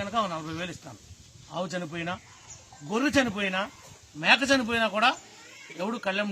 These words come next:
నీళ్ళు పెట్టకూడదని చెప్పి ముఖ్యమంత్రి గారు ఆదేశించున్నారు. అవన్నీ కూడా తక్షణమే అమల్లోకి వస్తాయని చెప్పి కూడా మీ అందరూ కూడా తెలియజేస్తున్నాం.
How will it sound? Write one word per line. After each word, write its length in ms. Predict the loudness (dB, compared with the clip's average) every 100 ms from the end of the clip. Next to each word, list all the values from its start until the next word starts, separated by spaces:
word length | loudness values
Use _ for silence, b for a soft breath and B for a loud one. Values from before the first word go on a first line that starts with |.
| -2
నీళ్ళు 140 | -2
పెట్టకూడదని 420 | -4 -4 -4 -4 -6
చెప్పి 220 | -4 -4 -4 -10 -10 -6 -6
ముఖ్యమంత్రి 400 | -6 -4 2 4 4
గారు 120 | 2 2
ఆదేశించున్నారు. 600 | 0 -4 -4 -2 0 -2 -6 -18 -20 -16 -10
అవన్నీ 280 | -8 -6 -6
కూడా 120 | -4 -4 -6
తక్షణమే 440 | -8 -6 -2 0 4 4 4 2 -4
అమల్లోకి 360 | -2 0 2 0
వస్తాయని 340 | -2 -6 -4 -4
చెప్పి 140 | -4 -2
కూడా 120 | -2 -2 -4 -6 -8
మీ 60 | -10 -8
అందరూ 160 | -8 -8
కూడా 100 | -8 -6
తెలియజేస్తున్నాం. 520 | -4 -2 -2 -2 -2